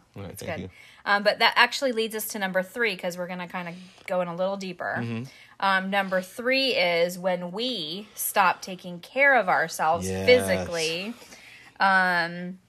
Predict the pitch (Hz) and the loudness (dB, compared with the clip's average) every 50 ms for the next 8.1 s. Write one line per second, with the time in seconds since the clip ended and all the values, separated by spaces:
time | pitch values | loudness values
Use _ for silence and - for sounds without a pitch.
0 | _ _ _ - - 202 226 247 277 311 302 - 320 302 302 294 277 269 247 240 | _ _ _ -12 -6 -2 4 4 4 4 4 0 0 2 2 4 4 4 4 2
1 | 247 - 208 190 190 190 - - - - 190 180 175 175 175 170 180 185 - - | 2 4 4 4 4 2 0 -8 -10 -8 -6 -4 -4 -4 -4 -4 -6 -8 -12 -20
2 | - - - - - - - - - - - - - - - _ - - - 247 | -20 -20 -20 -20 -20 -20 -20 -20 -20 -20 -20 -20 -20 -20 -20 _ -20 -2 2 4
3 | 247 247 247 269 294 302 302 285 277 269 233 - - - - 269 262 247 240 - | 6 6 6 4 6 8 8 8 8 8 6 2 -4 -2 2 2 4 4 2 0
4 | 285 311 302 349 330 294 277 240 220 202 208 240 269 302 277 240 196 175 175 185 | -2 -2 -2 -2 -2 2 2 2 2 4 4 4 4 4 4 2 2 2 0 0
5 | 202 208 190 202 - - 285 277 - 294 269 240 240 226 220 - - - - 214 | 0 0 0 0 4 4 4 6 8 6 6 6 4 2 2 0 -6 0 0 0
6 | - - - - - 277 294 294 277 226 190 147 147 165 175 202 220 240 - 95 | 0 0 -4 -6 0 4 6 8 8 6 4 2 2 2 0 0 0 -2 -8 -10
7 | 85 90 87 90 101 - _ 208 208 202 196 196 185 185 180 180 180 180 185 208 | -10 -12 -12 -12 -14 -6 _ 2 4 6 6 6 6 4 2 0 -2 -4 -6 -8
8 | - | -10